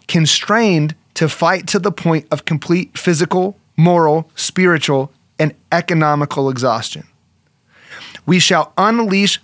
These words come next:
the nihilist and the atheist, and we shall provoke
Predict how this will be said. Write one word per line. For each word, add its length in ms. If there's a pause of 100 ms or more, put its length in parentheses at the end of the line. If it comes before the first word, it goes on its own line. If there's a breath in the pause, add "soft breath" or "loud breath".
the 160
nihilist 760 (120)
and 280
the 120
atheist, 640 (220 loud breath)
and 160
we 80
shall 260
provoke 600